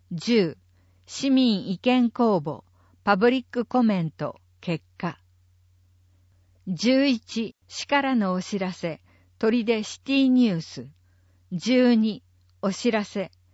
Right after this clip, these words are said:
十三、募集。十四、催し。十五、講座、講習、教室。十六、相談。十七、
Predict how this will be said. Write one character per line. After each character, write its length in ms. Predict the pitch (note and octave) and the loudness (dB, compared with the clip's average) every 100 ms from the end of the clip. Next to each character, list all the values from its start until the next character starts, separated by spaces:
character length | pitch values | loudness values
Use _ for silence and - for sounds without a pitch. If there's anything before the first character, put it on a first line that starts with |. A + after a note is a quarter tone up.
| _ _ - | _ _ -16
十 340 | F3 C4+ B3+ | -4 2 2
三、 420 | G#3+ - D#3+ D3+ - _ _ _ | 0 -4 -6 -8 -16 _ _ _
募 120 | F#3+ G3 | -2 -2
集。 440 | - A3+ F#3+ D#3 - | -2 -2 -2 -4 -12
十 360 | F3 B3+ C4 | -4 0 2
四、 380 | B3+ B3 G#3 C#3 - _ - | 2 2 -2 -6 -16 _ -4
催 440 | G3+ G#3+ A#3 A3+ | 0 4 4 4
し。 340 | G3+ - F#3+ - _ _ _ - | 0 -6 -10 -12 _ _ _ -16
十 420 | E3+ C4 C4+ G3 | -2 2 2 2
五、 260 | C#3 F3 C#3+ _ _ _ - | 0 -4 -4 _ _ _ 2
講 280 | A#3+ B3+ | 6 6
座、 280 | A#3 A#3 G#3 - - | 2 -2 -4 -8 -2
講 260 | A#3+ A#3 | 2 2
習、 420 | A3 - G#3+ F#3+ - _ | 0 -4 -4 -4 -8 _
教 300 | - G#3+ G#3 | -2 0 0
室。 420 | - - F3+ F3 _ _ _ _ _ - | -4 -12 -10 -10 _ _ _ _ _ -16
十 340 | D#3+ B3+ B3+ | 0 4 6
六、 440 | A#3 A3+ - G3+ - _ _ | 4 0 -6 -8 -8 _ _
相 380 | - - A#3+ A#3+ | -8 0 2 2
談。 360 | A3 G3+ F3 - _ _ _ | 0 -2 -4 -12 _ _ _
十 360 | E3+ G#3 C4 B3 | -4 2 4 4
七、 480 | B3 A#3 F3+ E3 | 4 2 -2 -6